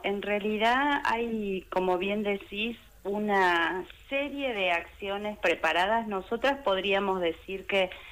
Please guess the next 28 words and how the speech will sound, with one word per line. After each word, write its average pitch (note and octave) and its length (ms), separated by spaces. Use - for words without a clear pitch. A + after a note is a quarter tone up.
dentro C4 520
de G#3+ 100
lo F3+ 180
que F#3+ 120
es G3 180
el F#3 200
tres G3+ 260
de G#3 100
junio G3 640
o D#3+ 200
como D#3 340
parte G#3+ 600
del D#3+ 280
tres F3 220
de F3+ 100
junio, G3+ 640
este F3 340
año F#3+ 520
inauguramos, E3 1040
presentamos G#3 1040
hace F3 420
muy E3 280
poquito, F3+ 640
el G#3 140
día F3 180
uno F#3 320
de F3 160
junio, F#3+ 580